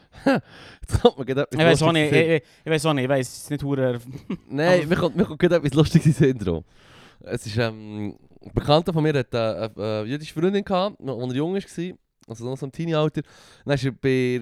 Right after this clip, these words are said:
Speaker 1: ihrer Familie zu Nacht essen, so, und sie sind sehr religiös und haben, äh, ähm, sie haben ihm auch zum Teil bei Anlässen, sie gesagt, "Ja, willst du eine Kippa anlegen?" Und er hat gesagt, "Ja, ja, ich lege eine Kippa an, kein Problem."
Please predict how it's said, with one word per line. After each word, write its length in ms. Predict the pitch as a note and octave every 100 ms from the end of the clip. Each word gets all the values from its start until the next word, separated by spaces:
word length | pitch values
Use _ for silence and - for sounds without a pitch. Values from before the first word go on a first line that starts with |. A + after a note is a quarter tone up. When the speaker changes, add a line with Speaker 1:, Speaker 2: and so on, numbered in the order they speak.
| A2
Speaker 1:
ihrer 240 | D3 D3+
Familie 320 | C#3+ D3+ C#3
zu 100 | -
Nacht 200 | C#3+ D3+
essen, 360 | D3 C3 C3 C3+
so, 220 | C3+ B2+
und 100 | A#2+
sie 60 | -
sind 100 | A2+
sehr 160 | C3
religiös 460 | B2 A2+ C3 B2+ -
und 80 | B2+
haben, 80 | A2+
äh, 340 | G#2+ G2+ F#2+ F#2 _ _ _ _ _ _ _ _ _ _
ähm, 340 | G#2+ A2 G#2 G#2
sie 180 | C#3
haben 100 | C#3 B2+
ihm 100 | C3+
auch 80 |
zum 160 | D3+ B2
Teil 140 | D3+
bei 120 | C#3+ C3+
Anlässen, 400 | D3 D3+ C#3+ B2+
sie 80 |
gesagt, 200 | B2 C#3
"Ja, 220 | D3 C#3+ B2+
willst 140 | B2
du 40 |
eine 20 | C3
Kippa 500 | G3 F#3+ E3 C#3+ C#3+
anlegen?" 280 | C#3 C#3
Und 80 | C3+
er 60 | A#2+
hat 60 | A#2
gesagt, 200 | B2+ C#3+
"Ja, 140 | D3+
ja, 100 | E3
ich 60 | C3
lege 120 | B2
eine 40 |
Kippa 320 | A#2 C3 - A#2+
an, 60 |
kein 140 | - B2
Problem." 340 | G#2+ A2+ A2+